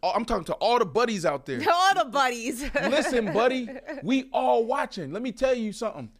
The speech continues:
Speaker 1: We are proud of Deion Sanders. Like, it ain't even about, we here, this ain't about just one game. This ain't just about one season.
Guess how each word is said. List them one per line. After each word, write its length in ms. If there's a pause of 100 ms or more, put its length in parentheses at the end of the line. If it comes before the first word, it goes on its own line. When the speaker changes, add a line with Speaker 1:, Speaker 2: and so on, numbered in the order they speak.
Speaker 1:
We 280
are 140
proud 480
of 120
Deion 380
Sanders. 760 (640)
Like, 300
it 120
ain't 180
even 140
about, 380
we 140
here, 280
this 240
ain't 180
about 320
just 200
one 280
game. 520 (380)
This 180
ain't 160
just 180
about 260
one 220
season. 600